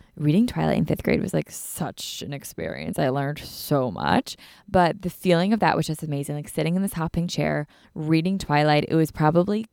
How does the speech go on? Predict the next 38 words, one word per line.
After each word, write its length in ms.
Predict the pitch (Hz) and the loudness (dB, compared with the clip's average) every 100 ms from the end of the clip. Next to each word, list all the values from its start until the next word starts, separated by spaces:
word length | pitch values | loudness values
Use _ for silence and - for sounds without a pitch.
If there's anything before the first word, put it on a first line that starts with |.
| - | -12
January, 580 | 156 170 147 151 165 180 | 0 4 4 4 4 4
so 140 | 190 160 | 4 4
it 20 | |
was, 80 | 151 | 2
like, 220 | 139 - | -4 -8
very 440 | 151 147 156 156 175 | -4 4 4 4 0
cold 460 | - - 160 156 165 | -6 -4 4 6 6
outside. 480 | 151 - 160 151 | 4 0 0 2
I 80 | 151 | 4
was 160 | 151 156 | 2 0
wearing, 260 | 151 151 | -2 -4
like, 200 | 151 151 | -4 -6
jeggings, 1000 | 151 160 156 147 156 151 151 151 156 156 | 0 4 4 4 2 2 2 0 -2 0
were, 120 | 160 | 4
like, 180 | 156 156 156 165 - 160 | 4 4 -2 -18 -12 4
big 500 | 160 151 151 156 160 175 - | 6 6 4 0 -6 -10 -6
then, 500 | 175 165 160 156 160 165 - - - | 2 4 6 4 0 -6 -12 -20 -2
and 80 | 180 | 2
I 40 | |
was 100 | 175 | 4
wearing 160 | 175 180 | 4 0
a 60 | |
cute 240 | 170 185 165 | 0 2 6
little 180 | 175 - | 6 6
Aeropostale 720 | 165 165 196 - - 156 156 | 4 4 2 -2 2 4 4
shirt, 600 | - 165 156 156 156 151 - - _ _ 175 | 4 4 6 6 4 0 -8 -20 _ _ 0
and 260 | 165 160 | 2 4
my 100 | 160 | 2
mom 200 | 165 151 | 2 0
was 120 | 160 | -2
cooking 360 | - 185 202 190 | -2 0 2 2
dinner 260 | 175 165 170 | 2 2 2
downstairs, 880 | 165 160 160 - 160 156 156 160 | 0 -2 -4 0 2 4 2 0
and 100 | - | -2
it 60 | 165 | -2
was 180 | 170 - | -2 -4
just, 180 | 185 | -4
like, 220 | 185 180 | -4 -6